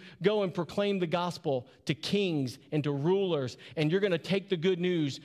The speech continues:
to where it's not been heard, all around the world to, to, to the Gentiles. And then, of course, we have here in our story, God tells Noah that he is gonna do something big. Listen again to verse seventeen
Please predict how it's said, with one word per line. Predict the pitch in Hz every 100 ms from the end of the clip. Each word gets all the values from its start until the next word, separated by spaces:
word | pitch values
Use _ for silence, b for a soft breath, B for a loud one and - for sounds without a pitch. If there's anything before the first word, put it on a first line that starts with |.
| B
to | 165
where | 156
it's | 147 165
not | 156 147
been | 147 139
heard, | 147 127
all | 117 139 156
around | 156 147 143
the |
world | 143 139 127
to, | 147 131 131
to, | 123 135 131
to | - 135
the | 123
Gentiles. | 113 127 123 123 104 101
And | 135
then, | 156 165
of | 127 -
course, | 185 160
we | 156
have | 156 143
here | 170 165
in | 156
our | 156
story, | - 160 139 117 B B -
God | 160 160 156
tells | - 156 135
Noah | 139 135 123 107 98 b b -
that | 120
he | 117 147 143 143 B B
is | 117 110
gonna | 131 131
do | 123 117 107 104 - b -
something | - 117 107 - 113 110 95 117
big. | 113 110 101
Listen | 135 135 139
again | 139 139
to | 131
verse | 135 120
seventeen | 147 135 131 143 131 123